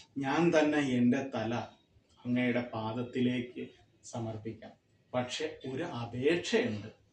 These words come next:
ഈ മഹാഭാരത യുദ്ധം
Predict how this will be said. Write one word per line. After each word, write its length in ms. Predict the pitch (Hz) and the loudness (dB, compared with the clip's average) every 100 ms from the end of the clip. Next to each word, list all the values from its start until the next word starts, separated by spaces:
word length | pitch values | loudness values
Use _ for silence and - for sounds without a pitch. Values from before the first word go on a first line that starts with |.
| - - _ 349 _ _ _ _ _ - - - | -20 -20 _ _ _ _ _ _ _ -20 -20 -12
ഈ 220 | 147 175 196 | 0 4 6
മഹാഭാരത 920 | 139 117 139 180 170 170 151 151 151 | 4 2 2 2 2 0 0 0 0
യുദ്ധം 680 | 151 143 123 - - 170 170 | 0 0 -2 -6 -8 -8 -8